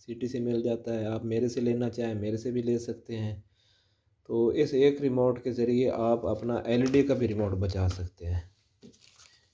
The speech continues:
ये मेरे पास एलईडी चल रही है, ये देखें,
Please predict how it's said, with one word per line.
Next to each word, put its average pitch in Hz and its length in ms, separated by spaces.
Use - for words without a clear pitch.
ये 123 60
मेरे 120 180
पास 123 240
एलईडी 131 340
चल 123 240
रही 127 240
है, 110 220
ये 107 120
देखें, 95 340